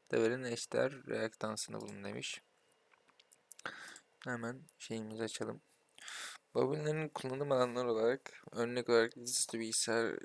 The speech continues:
şarj aletlerinin kablosunun üzerinde bulunur diyor. Bunu hatta gösterebilirsem kendi şeyimde azıcık zor olacak ama. Hop.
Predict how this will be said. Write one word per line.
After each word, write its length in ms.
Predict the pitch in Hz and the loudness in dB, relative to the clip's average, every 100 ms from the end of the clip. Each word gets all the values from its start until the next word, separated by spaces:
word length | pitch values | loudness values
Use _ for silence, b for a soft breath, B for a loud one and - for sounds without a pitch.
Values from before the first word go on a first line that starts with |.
| - | -8
şarj 380 | - 107 107 110 | 0 2 2 2
aletlerinin 360 | 101 95 107 | 0 0 -8
kablosunun 540 | - 92 101 107 104 101 | -6 -4 -2 -4 -6 -8
üzerinde 480 | 104 107 104 107 | -6 -4 -2 -2
bulunur 340 | 110 104 101 104 _ | -2 -4 -6 -12 _
diyor. 220 | 101 110 - - - - B B - _ | 2 2 0 -14 -18 -10 B B -12 _
Bunu 100 | 104 | 0
hatta 480 | 110 - - 117 - - _ - | 0 4 10 10 10 4 _ -6
gösterebilirsem 1080 | 160 156 - 156 135 120 110 - 101 - 90 | 0 2 6 8 8 6 2 4 4 2 -6
kendi 360 | - 110 107 | -4 -4 -4
şeyimde 640 | - 110 101 107 113 131 - - - - - - _ _ _ - - - - - - - - - - - | -2 0 -2 0 0 0 -2 -10 -14 -16 -18 -20 _ _ _ -12 -8 -6 -6 -6 -6 -6 -8 -10 -10 -8
azıcık 260 | 101 - - - - - - - - _ - | -8 -8 -14 -14 -16 -16 -20 -20 -20 _ -4
zor 140 | 104 | -2
olacak 380 | 104 - - - | -2 -4 -6 -4
ama. 180 | 143 165 - - _ - _ - - B B B B B B _ _ _ _ _ - - - - - - - - _ _ _ _ - _ _ - B B B - - - - - - - B B 156 B B B B B B B B - - - _ - - - - - _ - B B B B B B _ _ - - - _ - - | -4 -6 -12 -20 _ -20 _ -18 -12 B B B B B B _ _ _ _ _ -18 -18 -20 -18 -4 -4 -4 -14 _ _ _ _ -20 _ _ -20 B B B -20 -18 -18 -20 -12 -2 -2 B B -8 B B B B B B B B -20 -18 -18 _ -4 -4 -6 -20 -20 _ -20 B B B B B B _ _ -16 -14 -14 _ -14 -4
Hop. 140 | 190 | -4